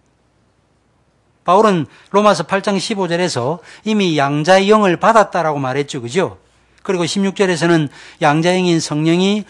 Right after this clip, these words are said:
우리가 하나님의 자녀라는 사실을 증거하신다라고 말씀하고 있습니다. 이런 면에서 우리는 하나님의 자녀가 되었죠? 그런데 하나님의 자녀됨의 완성은 아직 이루어지지 않았습니다.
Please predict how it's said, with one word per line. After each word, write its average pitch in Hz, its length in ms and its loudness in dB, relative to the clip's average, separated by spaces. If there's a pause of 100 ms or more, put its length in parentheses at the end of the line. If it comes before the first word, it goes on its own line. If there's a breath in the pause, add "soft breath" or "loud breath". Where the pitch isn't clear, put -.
(140 loud breath)
우리가 180 180 0
하나님의 175 280 -2
자녀라는 175 400 -2
사실을 190 560 0 (280 loud breath)
증거하신다라고 147 1200 -2 (160 loud breath)
말씀하고 120 540 -8
있습니다. 98 320 -18 (120)
이런 262 240 2
면에서 190 240 2
우리는 175 180 -2
하나님의 196 240 -2
자녀가 202 320 0
되었죠? 226 480 0 (880)
그런데 175 560 -2 (580 soft breath)
하나님의 190 640 0
자녀됨의 226 1200 0 (240 soft breath)
완성은 147 840 -2 (240 soft breath)
아직 196 440 -2
이루어지지 160 760 -6 (120)
않았습니다. 120 640 -6